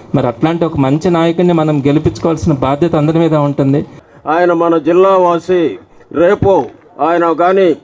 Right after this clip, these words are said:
Speaker 2: పార్లమెంట్లో మన జిల్లాకి ప్రాతినిధ్యం వహిస్తే మన జిల్లా అద్భుతంగా తయారయ్యేదానికి అవకాశాలు ఉన్నాయి. ఎందుకంటే ముఖ్యమంత్రికి అత్యంత సన్నిహితుడు, ఆప్తుడు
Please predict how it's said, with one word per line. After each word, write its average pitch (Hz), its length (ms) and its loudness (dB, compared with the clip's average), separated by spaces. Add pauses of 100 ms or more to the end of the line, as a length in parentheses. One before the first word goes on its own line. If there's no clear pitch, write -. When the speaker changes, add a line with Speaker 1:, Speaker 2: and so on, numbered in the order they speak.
(120)
Speaker 2:
పార్లమెంట్లో 190 800 0
మన 185 300 0
జిల్లాకి 180 440 0
ప్రాతినిధ్యం 180 840 0
వహిస్తే 185 540 0 (200)
మన 165 380 0 (200)
జిల్లా 190 440 2 (320)
అద్భుతంగా 196 640 0
తయారయ్యేదానికి 170 840 0
అవకాశాలు 156 560 0
ఉన్నాయి. 120 240 -4 (120)
ఎందుకంటే 170 460 0
ముఖ్యమంత్రికి 190 920 0 (380)
అత్యంత 196 720 0 (440)
సన్నిహితుడు, 190 800 2
ఆప్తుడు 156 640 0